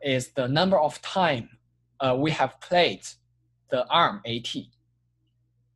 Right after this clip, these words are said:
So this term in red is the additional confidence term for exploration in private setting,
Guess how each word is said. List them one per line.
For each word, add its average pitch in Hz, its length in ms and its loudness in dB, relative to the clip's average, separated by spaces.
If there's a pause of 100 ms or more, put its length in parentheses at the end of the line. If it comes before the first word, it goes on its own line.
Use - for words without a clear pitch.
(1200)
So 147 760 6 (1000)
this 285 180 6
term 175 300 2
in 156 200 0
red 165 420 4
is 143 300 0
the 135 400 0
additional 175 580 0
confidence 175 560 -6
term 135 300 -4
for 131 440 0
exploration 147 880 -2
in 123 100 -12
private 175 400 0
setting, 120 420 -6